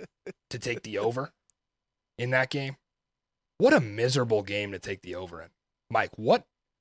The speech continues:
Speaker 2: a-, at this point, oh and six on your best bets, down more than you can imagine. W-, what goes into these plays? Do you just look at what we bet and fade? Or do you have a system play? Just while you're here in studio,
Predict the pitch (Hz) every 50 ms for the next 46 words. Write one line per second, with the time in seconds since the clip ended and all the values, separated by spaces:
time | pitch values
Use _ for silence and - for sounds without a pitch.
0 | _ _ _ _ _ _ - - - - - - 175 170 170 247 247 - - -
1 | - 175 160 156 156 147 _ _ _ _ _ _ _ - 147 165 185 185 165 135
2 | - - 143 139 - - - 127 123 123 113 107 101 - 107 104 95 - - -
3 | 87 87 85 - - - - - - _ _ _ _ _ _ _ _ _ _ _
4 | _ _ _ - 135 135 139 139 127 127 139 180 226 240 202 190 170 156 156 170
5 | 165 - 143 120 110 107 107 107 110 107 98 - - - _ _ _ _ _ _
6 | _ _ _ _ _ _ _ _ _ _ _ _ _ _ _ _ _ _ _ _
7 | _ - 127 131 - - _ _ _ 160 196 262 302 - - 330 320 277 190 135
8 | 143 143 143 135 117 110 107 95 - - - 107 104 92 95 - - 139 214 269
9 | 269 320 - - 247 240 185 226 165 147 123 113 120 127 123 117 - - - -
10 | 98 - - 113 113 123 143 131 131 - - _ _ _ _ _ _ _ _ _
11 | _ _ - 151 147 139 131 135 135 131 247 247 165 139 - - - 165 156 -
12 | - 139 131 117 104 - - 120 120 117 104 98 95 92 90 - - - 67 -
13 | 117 147 185 170 - - - - - - 135 160 202 233 277 302 269 190 135 127
14 | 139 135 135 131 113 - - 117 117 117 117 117 120 123 127